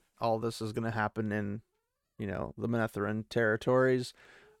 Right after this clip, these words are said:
probably the Mountains of Mist, where they had some other, um, cities and other portions of Manetheren that had died off.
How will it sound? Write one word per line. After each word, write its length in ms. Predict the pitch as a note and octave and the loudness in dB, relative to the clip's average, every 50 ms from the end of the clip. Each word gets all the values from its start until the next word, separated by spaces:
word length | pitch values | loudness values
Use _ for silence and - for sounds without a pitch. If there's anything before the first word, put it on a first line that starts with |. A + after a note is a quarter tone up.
| - - | -10 4
probably 240 | - B2+ A#2+ A#2 A#2 | 8 10 10 10 10
the 80 | A2+ A#2 | 8 6
Mountains 340 | A#2 A2+ A2+ - A#2 G#2+ A2+ | 4 2 2 0 0 -2 -2
of 100 | G#2+ B2+ | 0 2
Mist, 320 | B2+ B2 A#2+ - - - | 4 4 4 2 2 2
where 100 | B2 A#2 | 4 4
they 80 | A2+ A2+ | 4 6
had 180 | A#2 A#2 A2 | 6 4 4
some 160 | - - A2 | 2 0 0
other, 440 | A#2 A2+ A#2+ A#2 A#2 A2+ A2+ A2 - _ _ _ _ _ _ _ _ _ - - | 0 2 2 4 4 2 2 0 -2 _ _ _ _ _ _ _ _ _ -12 -6
um, 460 | - - - - - - - - C3 - _ _ _ _ _ _ _ _ _ _ _ _ _ _ _ _ _ _ _ _ _ _ _ _ _ _ _ - - | -4 -2 0 0 -2 -2 -4 -6 -8 -10 _ _ _ _ _ _ _ _ _ _ _ _ _ _ _ _ _ _ _ _ _ _ _ _ _ _ _ -14 -10
cities 460 | - - C3+ A#2 A#2+ A#2+ A2+ A2+ A2+ | -2 2 2 4 4 2 0 0 0
and 100 | C3 A#2+ | 0 2
other 300 | A#2+ A#2+ A#2+ A2+ A2+ B2+ - - F3 - _ _ - D#3+ - - - - _ _ _ | 2 2 2 2 0 -2 -6 -12 -20 -20 _ _ -20 -20 -20 -20 -20 -20 _ _ _
portions 440 | - - C3 A#2 - - B2+ B2 A2+ | 4 6 6 6 4 2 -2 -2 0
of 100 | B2 A#2 | 0 0
Manetheren 560 | B2+ A#2+ A#2 A#2 - - A2+ A#2 A#2+ A#2+ B2 A#2+ | 0 0 -2 -2 -2 -4 -4 -4 -4 -4 -4 -4
that 160 | A#2+ - - - | -4 -4 -6 -8
had 140 | A#2+ - | -8 -4
died 200 | - A#2+ A#2+ B2 | -2 -2 -2 0
off. 340 | B2 B2 B2+ B2+ - - - | 0 0 -2 -2 -4 -8 -20